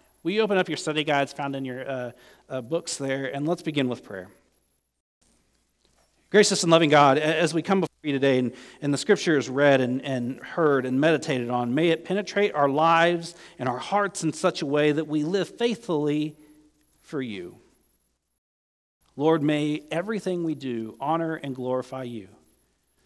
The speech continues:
And in those places that we fall short, may you bring us back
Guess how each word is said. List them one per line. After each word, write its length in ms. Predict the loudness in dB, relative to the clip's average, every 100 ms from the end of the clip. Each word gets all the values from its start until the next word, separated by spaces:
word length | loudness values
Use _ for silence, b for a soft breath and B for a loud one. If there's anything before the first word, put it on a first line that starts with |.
| -4
And 120 | 2
in 120 | 4 6
those 180 | 2
places 400 | 2 0 0 -2
that 100 | -2
we 120 | -2 -4
fall 240 | -4 -4
short, 360 | -4 -6 -6 -6
may 120 | -8
you 280 | -4 -4 -4
bring 320 | -2 -2 -2
us 140 | -4
back 540 | -6 -4 -4 -6 -18